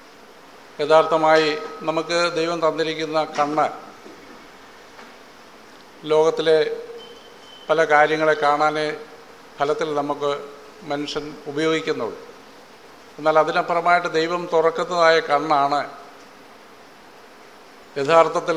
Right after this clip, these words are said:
നമ്മളെ ആത്മീയമായിട്ട് വഴി നടത്താൻ മതിയായത്. രണ്ട് കൊരിന്ത്യർ അഞ്ചാം അധ്യായത്തിൻ്റെ ഏഴാം വാക്യത്തിൽ അപ്പോസ്തലനായ പൗലോസ് പറയുന്നു, "കാഴ്ചയാലല്ല, വിശ്വാസത്താൽ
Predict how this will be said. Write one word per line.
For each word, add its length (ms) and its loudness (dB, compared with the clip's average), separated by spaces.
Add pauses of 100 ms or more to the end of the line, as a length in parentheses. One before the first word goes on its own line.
നമ്മളെ 260 2 (120)
ആത്മീയമായിട്ട് 680 0
വഴി 220 2
നടത്താൻ 360 0 (460)
മതിയായത്. 500 0 (1800)
രണ്ട് 240 0
കൊരിന്ത്യർ 360 -2 (500)
അഞ്ചാം 380 2
അധ്യായത്തിൻ്റെ 520 0 (140)
ഏഴാം 280 2 (180)
വാക്യത്തിൽ 460 0
അപ്പോസ്തലനായ 560 -2 (100)
പൗലോസ് 400 -4
പറയുന്നു, 340 -6 (360)
"കാഴ്ചയാലല്ല, 760 0 (340)
വിശ്വാസത്താൽ 760 -2